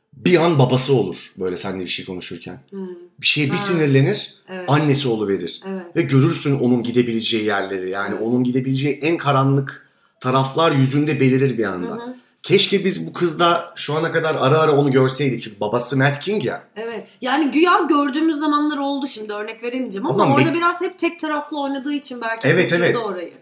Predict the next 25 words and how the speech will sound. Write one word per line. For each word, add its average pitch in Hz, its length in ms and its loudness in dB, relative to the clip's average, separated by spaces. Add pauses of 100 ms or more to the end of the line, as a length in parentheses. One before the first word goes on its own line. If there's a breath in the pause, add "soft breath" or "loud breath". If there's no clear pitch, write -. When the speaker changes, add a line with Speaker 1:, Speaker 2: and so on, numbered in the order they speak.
(140)
Speaker 1:
Şeyde 151 420 4
vardı 180 340 2
bence 98 320 0
o 87 120 -8
tekste. - 540 -10
Yani - 200 -8
tekst - 260 -10
işte, - 140 -6
Speaker 2:
Evet, - 200 -4
evet. 185 120 -6
Speaker 1:
senaryoda. - 480 2
Speaker 2:
Yazılan - 200 -2
şeyde. 196 220 -8
Aslında 262 280 -6
gördüğümüz 247 540 -4
şeyde 247 200 -6
de 202 100 -8
bize 202 180 -8
o 220 200 -4
verilmeye 214 480 -6
çalışıldı. 196 800 -10 (180)
Speaker 1:
Kız 175 260 -2
onu 196 280 0
böyle 220 300 4
birazcık, 240 500 2